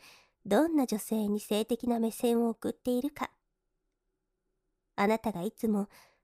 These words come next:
どんな同人作品を購入しているのか。当協会は調査員を送り込み、あなたのパソコンをハッキングし、あなたがマゾヒストであることを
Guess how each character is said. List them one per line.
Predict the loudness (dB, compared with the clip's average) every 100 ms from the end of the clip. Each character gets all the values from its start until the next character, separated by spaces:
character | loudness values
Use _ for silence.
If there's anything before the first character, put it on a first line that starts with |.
| _ 0
ど | 2 4
ん |
な | 2 0
同 | 0 0
人 | 0 -2
作 | -2 -6 -6
品 | -4 -4 -4
を | -6
購 | -2 0
入 | 0 -2 -4
し | -4
て | -4
い | -2
る | -2
の | -2 -2
か。 | -8 -14 _ _ _ _ _ _ _ _ _ _ _ _ _ _ _ _ 0
当 | 0
協 | 2 0
会 | 0 -2 0
は | 0 -2 -8 _ _ _
調 | 0 2 2
査 | 2 0
員 | 0 -2
を | -6
送 | -6 -8
り | -2
込 | -2
み、 | 0 -4 _ _ _ _ _ _
あ | 2
な | 4
た | 4
の | 0
パ | -2 -8
ソ | -10
コ | -4
ン | -4
を | -4
ハ | -8
ッ | -8 -4
キ | -2
ン |
グ | -2
し、 | -4 -6 -6 _ _ _ _ _ _ _
あ | 0
な | 2 4
た | 0
が | -2
マ | -2 -4
ゾ | -2
ヒ | -4
ス | -2
ト | 0
で | 2
あ | 0
る |
こ | -2
と |
を | -8